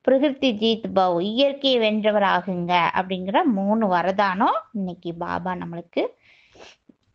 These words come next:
இந்த மக-, அஹ், வார்த்தைகள் மூலியமா நம்மளுக்கு கொடுத்திருக்கிறாரு।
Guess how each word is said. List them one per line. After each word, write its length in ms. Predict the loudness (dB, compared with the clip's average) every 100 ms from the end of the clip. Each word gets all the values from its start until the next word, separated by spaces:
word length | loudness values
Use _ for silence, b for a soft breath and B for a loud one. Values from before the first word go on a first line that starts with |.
| _ _ 0
இந்த 460 | 4 4 4 2 -2
மக-, 500 | -6 -8 -10 -6 0
அஹ், 300 | 2 2 2
வார்த்தைகள் 500 | 2 2 -2 -2 -4
மூலியமா 340 | -6 -2 -2
நம்மளுக்கு 260 | -2 -4 -10
கொடுத்திருக்கிறாரு। 460 | -12 -10 -8 -8